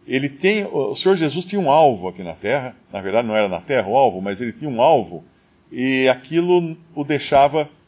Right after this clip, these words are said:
ah, vamos dizer assim, sem, sem ligar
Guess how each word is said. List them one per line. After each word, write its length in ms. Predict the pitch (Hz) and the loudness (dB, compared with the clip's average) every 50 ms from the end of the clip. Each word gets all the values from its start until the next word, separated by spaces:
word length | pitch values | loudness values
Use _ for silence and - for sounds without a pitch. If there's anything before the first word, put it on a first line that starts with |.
| _ _ _ _ _ _ _ _ | _ _ _ _ _ _ _ _
ah, 920 | - - 117 120 120 117 117 113 113 113 110 110 107 104 107 156 220 - - - | -6 -2 0 2 4 4 6 6 6 6 4 4 2 0 -2 -6 -10 -14 -16 -18
vamos 240 | 180 131 131 127 117 | -16 -12 -12 -10 -4
dizer 120 | 110 127 | -2 -2
assim, 400 | 117 - - - 135 127 117 120 - _ _ _ _ _ _ _ _ _ _ _ _ _ _ _ _ _ _ _ _ - - - _ _ _ - - - - - - - _ _ | -2 -2 -4 -4 -4 -6 -6 -8 -14 _ _ _ _ _ _ _ _ _ _ _ _ _ _ _ _ _ _ _ _ -20 -20 -20 _ _ _ -10 -10 -10 -10 -14 -20 -20 _ _
sem, 420 | - - - 175 196 214 202 208 | -8 -4 -2 0 -2 -2 -2 -4
sem 320 | - - - 208 226 226 208 | -4 0 2 2 2 2 0
ligar 480 | 190 170 120 107 151 185 214 196 143 | -2 -2 0 2 4 4 6 6 4